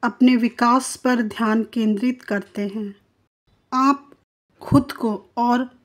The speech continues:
अपने ट्विन फ्लेम को संतुलित करना सीख जाते हैं। आप अपने ट्विन फ्लेम से मिलने के बाद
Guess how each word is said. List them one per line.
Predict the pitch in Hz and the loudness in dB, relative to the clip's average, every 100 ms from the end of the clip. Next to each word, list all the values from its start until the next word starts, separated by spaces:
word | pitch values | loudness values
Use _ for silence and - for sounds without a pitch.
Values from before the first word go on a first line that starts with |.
| - | -6
अपने | 226 247 | 2 2
ट्विन | 240 240 240 | 2 0 2
फ्लेम | 240 240 233 226 | 2 0 -2 -2
को | - | -2
संतुलित | 233 - 220 196 240 262 - | -4 -2 -4 -2 -2 -2 -4
करना | 220 208 226 | -4 -2 -4
सीख | 220 - 208 - | -6 -6 -6 -6
जाते | 214 214 - 208 - | -8 -8 -10 -12 -10
हैं। | 214 196 _ _ _ _ _ _ _ - | -14 -16 _ _ _ _ _ _ _ -2
आप | 262 269 277 - _ _ _ | 2 2 0 -8 _ _ _
अपने | 254 - - 277 277 | -6 -2 4 6 4
ट्विन | 285 262 247 247 | 0 2 4 2
फ्लेम | 262 254 262 | 2 2 2
से | 247 - 247 | 0 -2 0
मिलने | 240 226 233 240 | 0 0 -2 -2
के | 240 - 233 | -4 -6 -6
बाद | 208 214 220 233 | -4 -4 -4 -6